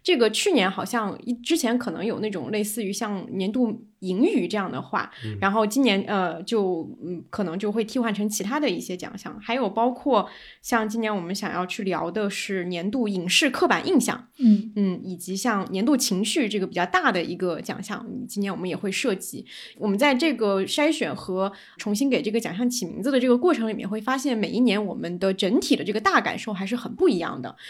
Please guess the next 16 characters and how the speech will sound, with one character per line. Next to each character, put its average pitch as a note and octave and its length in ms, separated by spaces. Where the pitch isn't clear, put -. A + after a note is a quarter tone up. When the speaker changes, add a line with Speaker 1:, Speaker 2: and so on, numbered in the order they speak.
Speaker 1:
它 C#4 100
可 B3 160
能 G3+ 240
不 G3+ 100
会 D4+ 160
是 B3 240
特 - 160
别 A#3 140
凝 F3+ 220
练 C4+ 160
的 G#3+ 80
一 A3+ 40
些 C4 160
关 D4 160
键 C#4 160
词， F3 460